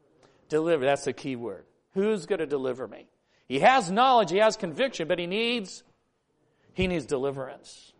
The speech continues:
He really does. He needs deliverance. Not just forgiveness. He needs to be delivered from this. "Who shall deliver me from the body of this death?" He has knowledge, conviction.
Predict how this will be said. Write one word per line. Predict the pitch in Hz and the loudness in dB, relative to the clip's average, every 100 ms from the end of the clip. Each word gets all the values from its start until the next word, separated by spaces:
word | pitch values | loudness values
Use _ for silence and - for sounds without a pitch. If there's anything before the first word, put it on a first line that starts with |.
| _ _ _ | _ _ _
He | 151 | -6
really | 143 143 127 | 0 0 0
does. | 123 147 - - | -2 -6 -10 -14
He | 131 | -8
needs | 139 127 | -8 -8
deliverance. | 127 123 120 110 - | -8 -8 -8 -10 0
Not | 202 311 | 0 0
just | 233 | -4
forgiveness. | - 180 190 196 117 - - _ _ _ _ _ _ _ - | -4 -2 -2 -4 -10 -18 -20 _ _ _ _ _ _ _ -12
He | 143 | -10
needs | 147 | -8
to | |
be | 117 113 | -8 -8
delivered | 120 156 151 - | -4 -4 -4 -12
from | - | -18
this. | 131 - - - _ _ _ _ | -18 -20 -20 -20 _ _ _ _
"Who | 277 | -2
shall | 294 240 | 2 2
deliver | 196 190 220 202 | 2 2 0 -2
me | 185 | -6
from | 190 | -6
the | 165 | -6
body | 127 165 170 165 156 - _ _ - | 0 2 2 0 -6 -12 _ _ -8
of | 139 | -6
this | 135 139 - | -2 -4 -6
death?" | 113 98 - _ _ _ _ _ _ _ _ _ _ - | -10 -10 -12 _ _ _ _ _ _ _ _ _ _ -4
He | |
has | 127 120 | -2 -2
knowledge, | 143 175 202 202 180 - | 2 6 6 4 0 -8
conviction. | 156 131 208 - 190 180 | -12 -4 -4 -4 -10 -10